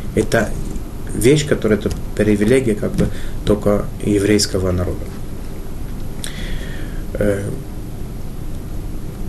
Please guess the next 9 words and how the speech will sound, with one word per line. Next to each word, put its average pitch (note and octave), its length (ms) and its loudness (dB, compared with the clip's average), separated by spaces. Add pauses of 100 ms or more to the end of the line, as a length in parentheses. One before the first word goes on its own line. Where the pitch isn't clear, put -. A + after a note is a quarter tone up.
(300)
кроме F3+ 300 8
того, A2 260 6
были, G#2 360 4
э, G#2 1000 4
э, G2+ 280 4
всякие, - 360 0
всякие - 360 0
по-, - 260 2
м, G2+ 300 4